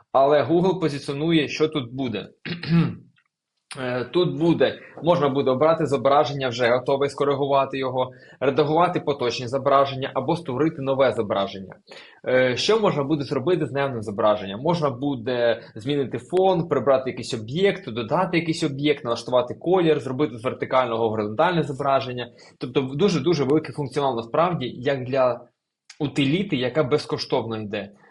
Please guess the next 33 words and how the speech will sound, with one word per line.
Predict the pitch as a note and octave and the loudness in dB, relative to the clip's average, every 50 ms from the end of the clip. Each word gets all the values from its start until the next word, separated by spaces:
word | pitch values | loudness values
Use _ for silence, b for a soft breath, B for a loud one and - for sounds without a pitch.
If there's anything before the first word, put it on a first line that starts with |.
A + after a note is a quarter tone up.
| b b b b b - - | b b b b b -6 -4
Е, | A#2+ B2+ B2 B2 A#2+ A#2+ A#2+ A#2+ A#2+ A#2+ A#2+ A#2 A#2 A#2 - | -2 0 2 2 2 2 2 2 2 2 0 0 -2 -2 -2
тому | D#3 D3 D#3+ F3 G3+ F#3+ | 0 0 2 0 2 0
я | E3 | 0
сподіваюся, | - - D3+ C#3 D3 F3+ F3 - - | 0 -2 -4 0 2 2 2 2 0
що | C#3 | -2
найближчим | C#3+ C#3 D3+ E3 E3 D3+ C3 | -2 0 0 0 0 -2 -4
часом | A2+ - D3+ D#3 D#3+ D#3+ - D3+ C#3 C3+ C3 C3 C3 C3 | -2 0 2 2 0 0 -2 -2 -2 -2 -4 -6 -8 -8
вже | A#2+ A2 C3+ D3+ | -6 -2 -2 0
можна | D3 D3 D3+ C3+ C3+ B2+ | 2 2 2 2 0 -4
буде | B2 C3 A#2+ B2+ | -4 -6 -6 -6
генерувати, | A2+ A#2 B2+ B2+ B2 C3 C#3 D3+ D3 D3 D3 - - C3 B2 A#2 - B B B B B B B B B _ _ _ - - | -6 -6 -6 -4 -4 0 2 2 2 2 0 -2 -4 -4 -2 -4 -6 B B B B B B B B B _ _ _ -10 -6
е, | - B2+ C3+ C3+ | -4 -2 -2 -2
фото | C3 - - - D#3+ E3+ D#3+ E3 C3+ | -2 -4 -2 2 2 2 4 2 -2
за | B2 B2 | -4 -4
допомогою | B2 B2+ C#3 D3 C#3 C3 | -4 -4 -2 -2 -2 -2
штучного | - - - C#3+ B2 C#3+ C3 B2+ C3+ | -4 -4 -6 -6 -4 -4 -4 -4 -6
інтелекту, | C3 A#2+ C#3+ C3 C#3 D3+ E3+ E3 E3+ - D3 C3 - | -6 -4 -2 0 2 2 0 0 -4 -4 -4 -4 -4
і | - C3+ C3 | -4 -6 -8
насправді | C3 C3 B2+ - D3+ D3 D3+ D3 C3+ B2+ | -8 -8 -4 0 2 2 2 2 0 -4
це | - - A#2+ | -6 -8 -6
дуже | A#2 D3 C3 B2 A2 | -6 -6 -6 -6 -8
допоможе, | A2+ A2+ A#2+ B2+ C3+ D3 D3+ C#3+ C#3+ C3 | -10 -10 -6 -2 0 0 2 2 2 -2
особливо | B2 A2+ - A#2+ G#2+ B2 C#3+ C#3 C3 A#2+ | -2 -2 -6 -6 -4 -2 -2 0 0 -2
для | G#2+ G#2+ C3 B2 | -2 0 0 0
перформансам, | B2 - B2 A2+ - - D3 D3 D3 D3+ C#3+ B2+ - C3+ A#2+ - | 0 0 -4 -4 -2 0 0 2 2 2 -2 -2 -2 -6 -6 -8
особливо | A2+ - B2+ A#2 C#3 C#3 C3 | -12 -10 -4 0 0 0 0
тим | C3+ C#3+ B2+ | 0 -6 -4
компаніям, | C3 B2 A2+ - C3+ C3+ C3 A#2+ A#2 | -4 -4 -2 2 2 2 2 0 -4
в | A2+ | -4
яких | A2+ A#2+ A#2 - | -6 -6 -6 -4
немає | C#3+ C#3+ C#3 C3+ C3 A#2+ A2 - | -4 -2 0 0 0 0 0 -2
таких | A#2 A2+ - A2 A2 | -6 -8 -8 -8 -8
бюджетів, | G#2+ B2 A2 G#2 C#3+ E3 E3+ E3 E3 D3 B2 | -6 -8 -4 0 2 2 2 2 0 -2 -4